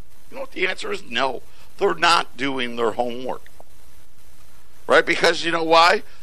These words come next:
"Oh, well, I'm an academic. I don't care about real world. Let me, let me read my charts." Right? Let me get, hey, M I T Mafia, quick, quick,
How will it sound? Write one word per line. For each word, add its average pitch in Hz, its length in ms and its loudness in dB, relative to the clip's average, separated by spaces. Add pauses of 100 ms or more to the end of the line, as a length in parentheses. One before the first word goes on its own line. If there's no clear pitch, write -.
(180)
"Oh, 226 200 2
well, 139 220 6
I'm 170 200 4
an 156 100 2
academic. 135 680 2
I 113 160 6
don't 175 180 2
care 117 240 2
about 101 280 4
real 135 240 0
world. 117 240 2
Let 165 140 6
me, 220 160 0 (180)
let 180 120 4
me 277 100 6
read 220 300 0
my 156 180 6
charts." - 720 2 (280)
Right? 175 240 6
Let 233 180 4
me 339 100 4
get, 269 300 2 (100)
hey, 339 320 6 (200)
M 330 200 4
I 330 160 6
T 349 240 -2
Mafia, 302 420 2 (220)
quick, - 540 6 (500)
quick, 359 500 4